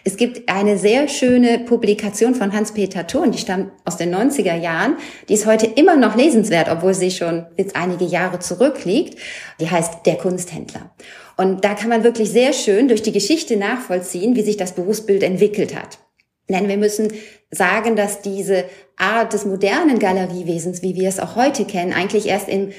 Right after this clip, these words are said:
letzten Drittel des neunzehnten Jahrhunderts entstanden ist, maßgeblich in Paris und in London. Und da entwickelte sich dann der Prototyp, wenn man so möchte, des heutigen Galeristen oder der heutigen Galeristin. Und das war beispielsweise der Pariser Galerist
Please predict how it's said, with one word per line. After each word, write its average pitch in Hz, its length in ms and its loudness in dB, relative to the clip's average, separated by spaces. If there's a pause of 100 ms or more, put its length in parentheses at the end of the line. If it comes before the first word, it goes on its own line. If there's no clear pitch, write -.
(240)
letzten 202 400 0
Drittel 214 340 4
des 175 160 2
neunzehnten 175 540 2
Jahrhunderts 170 460 0
entstanden - 480 -8
ist, - 160 -6
maßgeblich 175 560 -2
in 151 140 -2
Paris 226 540 -4
und 165 200 -4
in 160 120 -4
London. 226 440 0 (600)
Und 208 420 2
da 208 240 0
entwickelte 247 480 0
sich 220 200 -2
dann 202 180 -2
der 196 100 0
Prototyp, 214 720 0
wenn 185 140 4
man 190 180 0
so 180 100 0
möchte, 190 460 2 (320)
des 190 180 0
heutigen 202 440 2
Galeristen 175 560 0
oder 127 180 -2
der 123 320 -4
heutigen 151 480 -2
Galeristin. 147 760 -2 (340)
Und 175 160 -2
das 180 180 0
war 180 160 0
beispielsweise 185 720 0
der 170 120 0
Pariser 175 500 -2
Galerist 175 640 -4